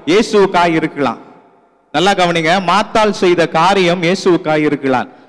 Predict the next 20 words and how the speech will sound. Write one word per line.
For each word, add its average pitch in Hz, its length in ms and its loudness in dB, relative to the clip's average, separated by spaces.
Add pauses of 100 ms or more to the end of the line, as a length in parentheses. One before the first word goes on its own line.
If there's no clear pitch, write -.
ஆனால் 139 340 -2
மார்த்தாளோட 180 560 0
இருதயமும் 180 500 2
எதை 180 180 0
பற்றி 170 260 -4
இருந்தது? 117 520 -6 (260)
இயேசுவை 185 400 0
பற்றியா 175 240 -2
இருந்தது? 165 440 -2 (760)
இல்ல. 135 300 -2 (1300)
இன்னைக்கு 135 240 -4
நம்ம 175 220 -2
வீட்ல 196 320 -2
கூட 190 500 0 (260)
நிறைய 180 300 -2
இடத்துல 180 280 -2
ஒருவேளை 165 340 2
உறவினர்கள் 165 520 -2
வந்துட்டாங்க, 147 720 -4 (760)
இல்ல 139 460 -2